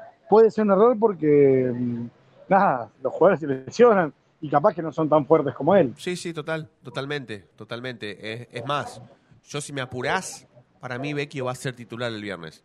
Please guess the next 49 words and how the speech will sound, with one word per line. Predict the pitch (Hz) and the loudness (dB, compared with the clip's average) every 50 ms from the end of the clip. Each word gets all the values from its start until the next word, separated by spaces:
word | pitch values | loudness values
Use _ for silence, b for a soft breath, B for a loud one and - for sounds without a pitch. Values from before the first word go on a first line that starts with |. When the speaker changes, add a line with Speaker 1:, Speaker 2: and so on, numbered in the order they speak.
| _ - | _ -10
Speaker 2:
Él | 107 117 117 | -8 -6 -4
lo | 113 113 | -4 -2
va | 123 131 | -2 -4
a | 127 | -4
poner | - 117 117 131 139 135 131 | -4 -6 -6 -6 -6 -8 -8
de | 139 139 | -10 -12
titular | 135 135 123 131 120 117 107 98 | -12 -14 -14 -12 -10 -10 -10 -10
el | 90 82 | -12 -16
viernes, | 78 73 69 73 71 _ _ _ _ _ _ | -18 -20 -20 -20 -20 _ _ _ _ _ _
para | - 80 80 | -20 -18 -14
mí. | 98 98 - - - - - - - - - - 196 185 - - - - - - _ _ _ _ _ _ _ _ _ _ _ _ _ _ _ _ _ _ _ _ _ _ _ _ _ _ _ _ - | -14 -14 -14 -14 -16 -16 -14 -12 -12 -12 -10 -10 -10 -10 -10 -12 -14 -16 -20 -20 _ _ _ _ _ _ _ _ _ _ _ _ _ _ _ _ _ _ _ _ _ _ _ _ _ _ _ _ 2
Speaker 1:
Apa, | - 214 226 - 180 131 113 107 - - - - - | 2 2 2 2 -2 -2 -2 -4 -8 -16 -20 -20 -18
Speaker 2:
Sí, | - - - | -6 0 2
sí, | 151 | 2
Speaker 1:
¿información | 147 120 139 131 127 135 127 - 220 247 285 294 | 4 4 2 2 2 0 2 6 6 6 6 6
o | 294 262 | 6 6
Speaker 2:
pero | 214 185 | 6 6
Speaker 1:
opinión? | 175 151 156 143 139 131 | 4 2 0 -4 -2 -2
Speaker 2:
No, | 208 196 | -2 -2
no, | 196 196 185 | -2 -2 -4
no, | 175 170 160 | -4 -4 -4
no, | 151 139 | -4 -4
no. | 127 117 107 - 190 | -6 -6 -8 -8 -10
Esto | 147 - - 165 | -10 -8 -8 -8
es | 156 - | -4 -4
opinión, | 156 143 147 143 135 135 127 107 87 85 _ - | -6 -6 -6 -8 -8 -6 -8 -8 -10 -14 _ -20
esto | - 117 - | -20 -20 -18
es | 127 - | -14 -14
opinión. | 113 - 104 101 95 82 80 _ _ _ _ _ _ | -14 -14 -12 -14 -14 -14 -16 _ _ _ _ _ _
Pero | - 127 120 113 | -10 -8 -8 -8
que | - 123 | -6 -4
va | 135 156 | -2 -2
de | 170 165 | -2 -2
la | 156 147 | -2 -4
mano | 147 165 165 156 | -4 -4 -6 -6
con | 143 127 120 | -6 -6 -10
lo | 117 | -10
que | 113 123 | -12 -12
estás | - - 143 | -10 -10 -8
contando, | - 185 190 185 180 165 156 156 156 156 160 151 | -8 -8 -8 -6 -6 -6 -4 -4 -6 -6 -8 -10
que | 131 127 | -10 -8
va | 120 123 | -8 -8
de | 120 120 | -6 -8
la | 123 | -8
mano | 120 135 131 127 117 | -8 -10 -10 -10 -10
con | 120 113 117 | -10 -12 -12
cómo | - 117 113 113 113 | -12 -12 -10 -10 -10
piensa | - 127 123 123 120 113 135 139 | -8 -8 -8 -8 -10 -8 -8 -4
él, | 156 170 165 160 156 151 b | -2 -2 0 -2 -2 -4 b